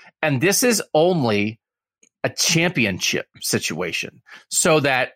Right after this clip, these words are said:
in the Big Twelve, for instance, you're gonna have fourteen teams in there. You might have seven that play at the highest championship level and seven that play on the next championship level.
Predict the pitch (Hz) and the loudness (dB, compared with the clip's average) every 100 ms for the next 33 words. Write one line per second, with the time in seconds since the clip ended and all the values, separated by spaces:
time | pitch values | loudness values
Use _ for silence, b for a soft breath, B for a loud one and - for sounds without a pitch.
0 | _ _ _ _ 175 214 254 180 - 185 | _ _ _ _ 0 2 2 0 2 2
1 | 165 151 - _ _ - - 165 135 110 | 0 -10 -16 _ _ -14 -2 2 4 2
2 | - 117 101 - - 73 - - - _ | -2 -2 -2 -4 -10 -12 -12 -14 -16 _
3 | _ _ _ - 139 143 165 156 156 143 | _ _ _ -6 -2 0 0 0 0 0
4 | 143 120 - 151 170 - 170 165 160 - | -2 -4 -2 0 0 -2 -2 0 0 -2
5 | 143 123 110 95 87 78 69 _ b b | -2 -2 -4 -6 -8 -10 -12 _ b b
6 | b - 135 233 277 254 151 - - - | b -4 0 2 2 2 0 -2 0 0
7 | 127 160 214 240 - _ _ _ _ - | 0 0 -2 -6 -12 _ _ _ _ -2
8 | 151 - - 160 151 - 127 - 147 143 | -2 -2 0 2 2 0 -4 0 0 0
9 | 123 - 107 92 95 87 - - 92 90 | -2 -4 -4 -4 -6 -6 -6 -6 -4 -2
10 | 101 92 - 117 104 - 170 156 143 143 | -4 -6 -6 -4 -2 0 2 2 0 -2
11 | 143 _ - 131 - - 135 127 123 120 | -6 _ -4 -2 -2 0 0 2 2 2
12 | 120 117 117 - - 95 85 85 85 - | 2 2 0 -4 -6 -6 -6 -10 -8 -10
13 | 85 - 78 - | -10 -10 -10 -12